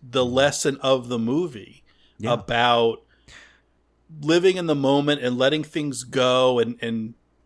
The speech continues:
Speaker 1: looking outside yourself and, and a certain amount of selflessness.
Speaker 2: Mm-hmm.
Speaker 1: And that it, they kinda missed, missed the point of the movie, that somehow they made this great thing and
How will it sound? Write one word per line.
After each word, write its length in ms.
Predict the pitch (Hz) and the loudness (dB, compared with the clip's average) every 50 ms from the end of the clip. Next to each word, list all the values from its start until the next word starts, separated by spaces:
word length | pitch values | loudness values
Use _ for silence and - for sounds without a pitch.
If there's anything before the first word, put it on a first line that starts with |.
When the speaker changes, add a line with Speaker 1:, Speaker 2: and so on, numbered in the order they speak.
| _ _ _ - | _ _ _ -16
Speaker 1:
looking 420 | 151 127 139 147 - 190 156 151 | -8 -4 -4 -2 -2 -2 -2 0
outside 540 | 139 131 131 - - - - 127 131 135 131 | 0 0 -2 -2 -4 -4 -2 0 0 0 0
yourself 540 | 135 127 - - 135 120 123 123 123 - - | 0 -4 -4 -2 -2 -2 0 -2 -2 -2 -4
and, 120 | 113 110 | -4 -4
and 220 | 120 120 120 117 117 | -4 -6 -6 -6 -6
a 60 | 113 | -4
certain 280 | - - 156 143 139 127 | -2 -2 -2 -2 -2 -2
amount 240 | 123 123 120 120 120 | -4 -2 -2 -2 -2
of 100 | 113 - | -4 -4
selflessness. 1080 | - - 123 123 131 - - - 117 110 - - - 113 113 120 - - - - - _ _ _ _ - 101 | -4 -2 0 0 0 -2 -4 -8 -8 -8 -8 -8 -10 -12 -14 -12 -12 -14 -14 -14 -16 _ _ _ _ -20 -18
Speaker 2:
Mm-hmm. 340 | 95 92 92 92 87 85 | -18 -18 -18 -18 -12 -6
Speaker 1:
And 880 | 139 131 127 123 120 120 120 120 120 120 117 120 117 117 117 117 - - - | -2 0 2 2 2 2 0 0 0 -2 -4 -4 -6 -6 -8 -12 -14 -18 -8
that 300 | 135 135 131 127 117 - _ _ _ _ - | -2 0 0 0 -2 -4 _ _ _ _ -14
it, 320 | 135 139 127 120 - - | -12 -10 -10 -12 -10 -6
they 220 | 139 131 127 135 | -2 0 0 0
kinda 320 | 127 - - 143 131 123 120 | -2 0 0 0 2 2 0
missed, 680 | 120 123 131 139 127 - - - - - - - - _ _ | 0 2 0 0 0 -2 -8 -8 -10 -14 -18 -18 -18 _ _
missed 380 | - 135 143 156 165 - - - | -8 -2 0 0 0 0 -2 -4
the 80 | - - | -4 -4
point 380 | - - - 147 139 139 139 - | -4 -2 -2 -2 -2 -2 0 0
of 200 | 131 131 120 117 | 0 0 0 -2
the 80 | 120 | -2
movie, 360 | 113 120 151 185 180 139 120 | 0 2 2 2 2 2 0
that 200 | 107 110 110 - | 0 -2 -4 -4
somehow 420 | - - 131 131 135 131 127 123 120 | -4 -4 -4 -4 -2 -2 -2 -2 0
they 160 | 120 117 113 | 0 0 -2
made 320 | 113 113 120 127 139 135 | -2 -4 -4 -4 -6 -6
this 160 | 123 117 110 - | -6 -8 -10 -8
great 320 | - 127 117 113 - - | -8 -8 -8 -8 -8 -6
thing 420 | 139 135 131 123 117 110 110 113 - _ _ - - - _ _ _ - | -4 -2 -2 -2 -2 -6 -10 -14 -18 _ _ -20 -20 -20 _ _ _ -12
and 640 | - 120 113 113 117 113 113 113 113 113 113 - | -8 -6 -4 -4 -4 -4 -4 -4 -4 -6 -8 -10